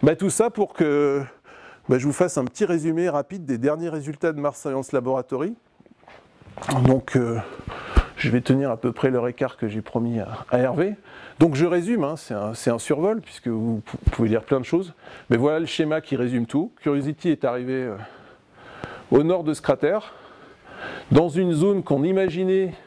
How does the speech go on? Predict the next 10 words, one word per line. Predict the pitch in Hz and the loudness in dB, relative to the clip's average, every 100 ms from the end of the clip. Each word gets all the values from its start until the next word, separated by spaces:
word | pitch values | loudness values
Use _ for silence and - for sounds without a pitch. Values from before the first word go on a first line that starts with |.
| _ _ - - - - | _ _ -20 -20 -10 -2
avoir | 147 170 175 | 0 0 -2
connue | - 175 180 | 0 2 2
un | 151 | 0
passé | 147 139 147 | -2 -2 -2
aqueux | 135 - 151 | -2 -2 -2
de | 127 175 | 0 -2
par | 180 160 | -2 -4
les | 135 | -4
observations | 131 - 135 123 135 | -6 -2 -2 -2 -2
orbitales. | 117 117 139 160 | -4 0 0 0